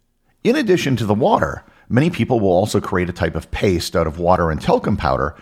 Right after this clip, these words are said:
and smear that on people as well. While Khao San Road was the epicenter for this in Bangkok, this was happening all over the country.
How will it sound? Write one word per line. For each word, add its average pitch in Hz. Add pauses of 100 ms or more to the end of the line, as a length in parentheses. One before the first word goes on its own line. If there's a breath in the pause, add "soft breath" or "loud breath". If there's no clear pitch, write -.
(140 loud breath)
and 175
smear 113
that 85
on 82
people 76
as 71
well. 53 (960 loud breath)
While 170
Khao 254
San 135
Road 107
was 92
the 85
epicenter 87
for 80
this 73
in 67
Bangkok, 101
this 87
was 85
happening 82
all 80
over 64
the 62
country. -